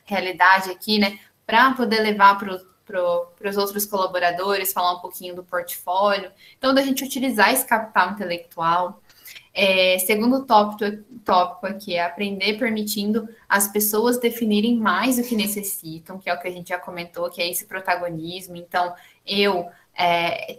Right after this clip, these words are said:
existe sim essa via de mão dupla entre líder e colaborador, né? O líder tem que sim estar sempre dando sugestões, dicas, o que tá legal, o que não tá legal, mas eu, como colaborador, preciso ter responsabilidade pra definir o que realmente eu posso me desenvolver.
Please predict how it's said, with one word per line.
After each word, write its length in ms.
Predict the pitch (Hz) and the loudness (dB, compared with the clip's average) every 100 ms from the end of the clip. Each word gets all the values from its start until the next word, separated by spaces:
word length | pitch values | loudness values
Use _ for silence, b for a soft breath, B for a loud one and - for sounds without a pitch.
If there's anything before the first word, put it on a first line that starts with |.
| _ - | _ -2
existe 500 | 208 208 240 247 247 | 0 2 2 2 0
sim 220 | 233 226 | 0 0
essa 180 | 226 220 | 2 2
via 220 | 214 214 | 6 4
de 100 | 208 | 4
mão 160 | 202 | 0
dupla 300 | 202 202 214 | 0 -4 -4
entre 260 | 196 202 208 | -4 -4 -4
líder 440 | 190 180 190 214 | -6 -10 -4 0
e 120 | 208 208 | 0 -2
colaborador, 720 | 185 175 175 170 165 170 185 | -6 -4 -2 -4 -4 -6 -4
né? 120 | 170 | -4
O 60 | |
líder 320 | 170 180 190 - | -6 -8 -8 -6
tem 140 | 190 | -8
que 140 | 214 214 | -6 -8
sim 320 | - 190 196 | -8 -8 -8
estar 320 | - 175 175 | 0 0 0
sempre 520 | - 185 208 214 208 B B | -4 -8 -4 -4 -4 B B
dando 220 | 202 214 208 | 2 4 2
sugestões, 920 | 214 202 180 - 190 190 190 190 180 | 0 -4 -6 -4 -4 -4 -6 -8 -10
dicas, 560 | 190 202 190 - 185 | -6 -4 -4 -6 -8
o 80 | 190 | -8
que 120 | - | -12
tá 120 | - 190 | -6 -4
legal, 400 | 175 175 175 175 | -2 4 4 4
o 40 | |
que 80 | 208 | -4
não 160 | 185 | -10
tá 120 | 180 180 | -10 -8
legal, 600 | 170 170 175 190 - _ | -4 2 4 2 -2 _
mas 280 | 185 185 - - | -6 -6 -4 2
eu, 220 | 226 240 | 2 4
como 220 | 233 214 | 0 -2
colaborador, 600 | 220 196 190 190 190 202 | -2 -2 -2 -4 -4 -6
preciso 600 | - 240 - 262 269 269 | -2 0 0 0 -2 -2
ter 120 | 262 | -4
responsabilidade 920 | 220 214 214 208 202 196 185 175 180 - | -4 -4 -6 -4 -4 -4 -2 0 0 -2
pra 240 | 214 262 | 0 2
definir 480 | 240 233 - 196 202 | 0 -4 -6 -8 -8
o 40 | |
que 280 | - 180 175 b b b - | -12 -18 -18 b b b -6
realmente 720 | 185 185 196 196 - 190 170 | -2 -2 -2 -2 -2 -2 -4
eu 100 | 180 | -2
posso 380 | - 190 208 190 | 0 0 -2 -6
me 80 | 180 | -10
desenvolver. 760 | 185 175 170 165 165 190 - | -12 -6 -6 -4 -6 -6 -8